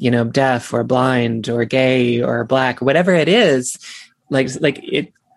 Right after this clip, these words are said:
so after you see Disclosure, you kind of have to ask yourself, like, who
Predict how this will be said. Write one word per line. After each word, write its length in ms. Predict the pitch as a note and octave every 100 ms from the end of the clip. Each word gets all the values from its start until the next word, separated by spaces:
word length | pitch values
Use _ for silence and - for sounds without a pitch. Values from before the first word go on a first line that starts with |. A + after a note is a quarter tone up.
| _ -
so 160 | -
after 240 | - D3+ F3
you 40 |
see 140 | -
Disclosure, 520 | E3 C3 - D#3 D#3 C3
you 200 | B2 - _ -
kind 220 | - C3+
of 100 | B2+
have 240 | C3 B2+
to 80 | -
ask 300 | A2 B2 -
yourself, 340 | C3 - A#2 -
like, 160 | A#2+ -
who 240 | - F3